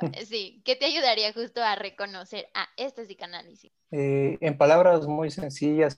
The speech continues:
Speaker 1: y vanas, eh, el objeto de estudio, ¿no?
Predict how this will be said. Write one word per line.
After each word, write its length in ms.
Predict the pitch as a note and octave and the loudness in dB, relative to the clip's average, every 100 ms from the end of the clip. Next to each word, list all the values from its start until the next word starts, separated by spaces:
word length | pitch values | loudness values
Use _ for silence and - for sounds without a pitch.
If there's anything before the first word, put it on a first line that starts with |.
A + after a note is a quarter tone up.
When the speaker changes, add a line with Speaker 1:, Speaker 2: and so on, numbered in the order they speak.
| C3 | -2
Speaker 1:
y 60 | |
vanas, 500 | B2+ C3+ D3 G3+ - _ _ _ _ _ - | 2 2 2 -2 -6 _ _ _ _ _ -4
eh, 240 | C#3 C3 - | -2 -2 -2
el 60 | |
objeto 300 | C3+ C3+ C#3 | -2 -2 -2
de 60 | D3 | -2
estudio, 520 | C#3 - D3 C3+ C3 | -4 -8 -6 -4 -6
¿no? 280 | C3 C#3+ | -6 -8